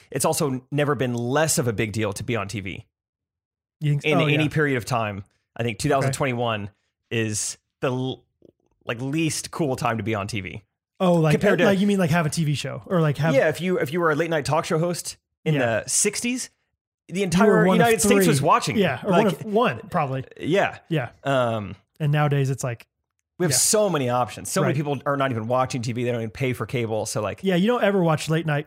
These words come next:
Speaker 2: talk shows while they're airing. You
Speaker 1: No,
Speaker 2: watch, like,
Speaker 1: you,
Speaker 2: the clips
Speaker 1: you
Speaker 2: later.
Speaker 1: see a clip. You see
Speaker 2: Yeah.
Speaker 1: drive through or the carpool karaoke afterwards.
Speaker 2: Right.
Speaker 1: And that's it.
Speaker 2: Right.
Speaker 1: That's the only time
Speaker 2: <laughs>
Speaker 1: anyone's ever watched James Corden. I'm convinced.
Speaker 2: That's probably true.
Speaker 1: But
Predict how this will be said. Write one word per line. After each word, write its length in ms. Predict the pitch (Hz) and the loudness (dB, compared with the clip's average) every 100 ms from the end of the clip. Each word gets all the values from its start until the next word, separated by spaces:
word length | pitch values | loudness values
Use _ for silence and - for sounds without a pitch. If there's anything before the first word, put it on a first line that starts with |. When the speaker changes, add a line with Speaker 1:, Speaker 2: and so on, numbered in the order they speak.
| _ | _
Speaker 2:
talk 200 | 170 143 | -6 -4
shows 420 | - 156 143 - - _ | -2 -2 -2 -6 -12 _
while 300 | 151 156 160 | -2 2 2
they're 140 | 147 147 | 2 -2
airing. 400 | 151 147 120 135 - | 0 0 -2 -8 -4
You 100 | 160 | 0
Speaker 1:
No, 60 | 170 | 2
Speaker 2:
watch, 160 | 127 | 2
like, 120 | 165 | 0
Speaker 1:
you, 40 | - | -2
Speaker 2:
the 60 | |
clips 260 | - 175 - | -2 -4 0
Speaker 1:
you 80 | 160 | 0
Speaker 2:
later. 80 | 147 | 0
Speaker 1:
see 20 | 139 | -2
a 40 | |
clip. 360 | - 131 104 - | -2 -2 -2 -4
You 40 | |
see 120 | 117 147 | -4 -2
Speaker 2:
Yeah. 160 | 127 - 117 - | -2 -8 -14 -10
Speaker 1:
drive 280 | 135 120 113 | -2 -2 -2
through 260 | 117 110 - | -4 -4 -4
or 260 | 113 104 107 | -4 -4 -4
the 180 | 110 - _ _ - | -6 -6 _ _ -4
carpool 260 | 139 131 | -2 -2
karaoke 400 | - 123 110 107 107 | 0 0 2 0 0
afterwards. 460 | 104 101 - - 170 | -2 -6 -10 -10 -4
Speaker 2:
Right. 120 | 143 | 0
Speaker 1:
And 60 | 151 | 0
that's 140 | - - | -2 -4
it. 280 | 147 - - | -4 -4 -8
Speaker 2:
Right. 120 | 139 | -4
Speaker 1:
That's 180 | 151 151 | -2 0
the 60 | 165 | 2
only 120 | 185 | 2
time 120 | 175 | 4
Speaker 2:
<laughs> 20 | 165 | 2
Speaker 1:
anyone's 200 | 156 156 | 2 0
ever 160 | 147 | 2
watched 200 | 147 127 | 0 0
James 180 | 147 120 | -4 -4
Corden. 300 | - 107 101 | -4 -4 -6
I'm 80 | 131 | -8
convinced. 460 | 123 104 107 - - _ _ _ _ _ - | -6 -6 -8 -8 -20 _ _ _ _ _ -12
Speaker 2:
That's 120 | 135 | -8
probably 240 | - 127 | -4 -4
true. 240 | 120 147 127 - _ _ _ | -4 -10 -12 -14 _ _ _
Speaker 1:
But 240 | - 107 | -2 -2